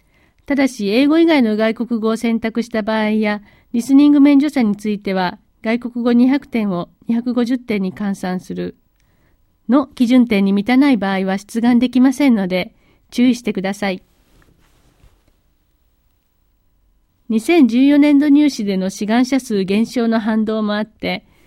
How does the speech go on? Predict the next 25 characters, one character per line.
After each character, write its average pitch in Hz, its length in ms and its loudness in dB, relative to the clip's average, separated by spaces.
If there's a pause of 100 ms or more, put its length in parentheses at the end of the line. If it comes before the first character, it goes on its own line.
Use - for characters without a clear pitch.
(320)
大 269 180 4
学 311 240 0
全 285 220 2
体 269 220 0
の 269 100 2
対 262 280 0
前 214 180 -2
年 240 160 4
指 240 180 -4
数 - 160 -8
は 175 340 -4 (220)
百 226 340 -6
一 240 220 -6
と 190 300 -4 (240)
わ 247 100 0
ず 277 140 -2
か 240 120 -2
に 202 120 -2
増 196 200 -4
加 208 140 -4
し - 80 -12
て 190 120 -6
い 185 60 -4
ま 185 180 -6
す。 - 140 -18